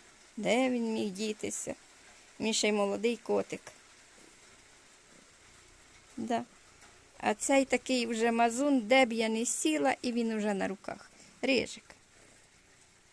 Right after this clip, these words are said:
О, Рижик. <laughs> Все, вже по дощові, вже перестав.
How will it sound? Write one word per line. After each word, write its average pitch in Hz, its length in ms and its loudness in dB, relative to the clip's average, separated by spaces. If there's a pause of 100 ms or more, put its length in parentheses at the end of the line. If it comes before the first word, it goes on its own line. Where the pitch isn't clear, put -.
О, 220 260 -4 (220)
Рижик. 254 360 -2 (1400)
<laughs> 220 80 -8 (2750)
Все, 233 320 0 (240)
вже 226 140 -4
по 226 160 -6
дощові, 208 600 -6
вже 233 160 -4
перестав. 220 640 -4